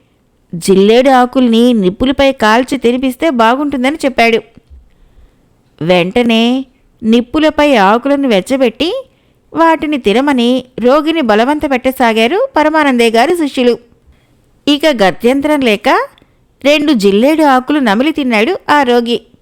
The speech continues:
అంతే, విషపూరితమైన జిల్లేడు ఆకులు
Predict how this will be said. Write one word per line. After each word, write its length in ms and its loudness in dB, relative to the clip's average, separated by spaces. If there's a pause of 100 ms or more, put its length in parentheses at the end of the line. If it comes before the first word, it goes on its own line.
(880)
అంతే, 560 -2 (640)
విషపూరితమైన 1000 0
జిల్లేడు 440 0
ఆకులు 560 0